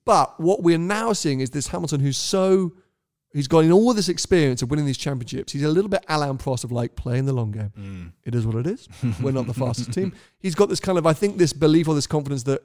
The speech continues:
Speaker 1: it will all come right at some point because he's seen that over the years so many times that he's like, "I've just got to get the maximum." And that's what he's doing. He's P two, isn't he?
Speaker 2: Yeah.
Speaker 1: If, if he's not winning,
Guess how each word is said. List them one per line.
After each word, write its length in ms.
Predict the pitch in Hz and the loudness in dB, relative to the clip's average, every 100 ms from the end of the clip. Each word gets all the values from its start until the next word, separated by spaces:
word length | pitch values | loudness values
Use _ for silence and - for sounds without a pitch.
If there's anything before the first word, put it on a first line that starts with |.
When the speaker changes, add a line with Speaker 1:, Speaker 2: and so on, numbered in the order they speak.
| - | -2
Speaker 1:
it 160 | 147 | 0
will 200 | 147 156 | 4 4
all 100 | 147 | 4
come 240 | - 151 139 | 2 -2 0
right 140 | 131 | 0
at 60 | - | -2
some 140 | 151 | 0
point 160 | 160 151 | 0 0
because 280 | 143 147 - _ _ _ | -2 -4 -4 _ _ _
he's 260 | - 180 | 0 0
seen 360 | - 208 208 180 | 0 0 0 2
that 160 | 123 | 0
over 200 | 143 135 | 2 2
the 80 | 135 | 2
years 200 | 151 131 | 2 2
so 240 | - 160 139 | 0 0 0
many 180 | 127 123 | 0 -2
times 680 | 165 147 123 - 139 139 - _ _ - | -2 -4 -4 -8 -10 -12 -14 _ _ -2
that 80 | 151 | 0
he's 140 | 143 | 2
like, 280 | 135 131 - _ _ | 2 0 -4 _ _
"I've 100 | - | -14
just 220 | - 151 - | -2 -2 0
got 120 | 131 | -2
to 60 | |
get 280 | 113 139 - | 0 -4 -4
the 100 | 135 | -4
maximum." 540 | 147 151 156 - 151 - | -2 0 0 0 -2 0
And 100 | 170 | 2
that's 120 | 208 | 2
what 80 | 214 | 2
he's 80 | 165 | 6
doing. 260 | 185 110 127 | 4 4 -4
He's 120 | 139 | 2
P 140 | 208 | 2
two, 140 | 196 180 | 4 2
isn't 320 | 127 143 104 | 2 0 -2
he? 40 | |
Speaker 2:
Yeah. 140 | 95 87 _ - | -6 -14 _ -2
Speaker 1:
If, 140 | 151 | 2
if 240 | 190 175 | 4 4
he's 120 | 156 156 | 2 4
not 280 | 226 - | 2 2
winning, 380 | 156 156 123 156 | 0 0 0 -2